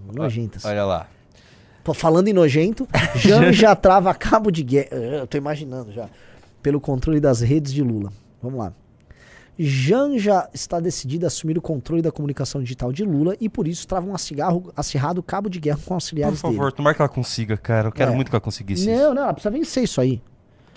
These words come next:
Speaker 2: Time
Speaker 1: É.
Speaker 2: Janja aqui. Vai, Janja.
Speaker 1: Vai, vai dar tudo certo, Janja. A primeira-dama quer transferir a administração das contas pessoais do presidente das redes sociais para Bruna Rosa, que integrou a campanha de vinte e dois e desde a posse chefia a Secretaria de Estratégia e Redes.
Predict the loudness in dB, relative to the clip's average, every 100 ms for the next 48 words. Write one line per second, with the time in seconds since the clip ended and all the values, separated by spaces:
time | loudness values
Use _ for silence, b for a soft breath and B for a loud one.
0 | b -4 2 4 6 6 4 0 -6 0
1 | 6 6 6 2 2 -2 -2 -2 -2 -2
2 | -2 -2 -4 0 0 0 -2 -2 -2 -2
3 | -6 -14 b b b _ -6 -2 0 0
4 | 2 0 0 -2 -2 -2 -6 -4 -2 -2
5 | -4 -6 -8 -8 -8 -8 -8 -8 -6 -6
6 | -6 -6 -4 -6 -6 -6 -8 -8 -10 -8
7 | -4 -4 -2 -2 -2 -2 -2 -2 -4 -8
8 | -6 -4 -4 -4 -6 -6 -6 -8 -4 -2
9 | 0 -2 -4 -4 -4 -6 -8 -8 -8 -8
10 | -8 -8 -8 -8 -6 -6 -4 -4 -6 -10